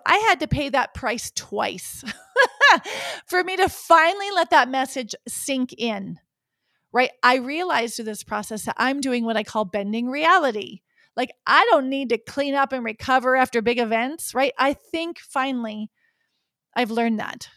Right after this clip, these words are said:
I tell people I learn lessons like a teenager the hard way. <laughs>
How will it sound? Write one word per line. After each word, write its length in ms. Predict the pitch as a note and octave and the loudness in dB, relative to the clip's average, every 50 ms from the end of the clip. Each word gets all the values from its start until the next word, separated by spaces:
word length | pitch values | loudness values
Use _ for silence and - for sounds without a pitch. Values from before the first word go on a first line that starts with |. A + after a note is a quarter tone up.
| _ _ _ | _ _ _
I 100 | - B3 | -6 -2
tell 180 | - D#4+ C#4+ | 0 0 0
people 260 | A3 D4+ C#4 G#3+ B3 B3 | 0 0 -4 -2 -2 -2
I 120 | A3+ A3+ | -2 -2
learn 300 | G#3+ G#3 A3+ A3+ A3+ A3+ | -2 -4 -4 -4 -4 -4
lessons 360 | A3 A3 G#3+ - A#3+ A#3 A#3+ | -4 -6 -6 -4 -4 -4 -4
like 140 | B3 A#3 - | -4 -4 -6
a 60 | A#3 | -8
teenager 720 | F#3 - A3+ A3+ A3 A3+ A#3+ A#3 - C4+ C#4+ D4+ C#4 C4+ C4+ _ | -6 -4 -4 -4 -2 -2 -2 -2 -2 -2 -4 -4 -6 -10 -12 _
the 120 | A3+ A#3 | -6 -4
hard 220 | G#3 G#3+ G#3 G#3+ G3+ | -2 -2 -4 -4 -4
way. 280 | A3 B3 C4+ D4+ D#4+ - | -4 -4 -4 -4 -6 -8
<laughs> 60 | - | -12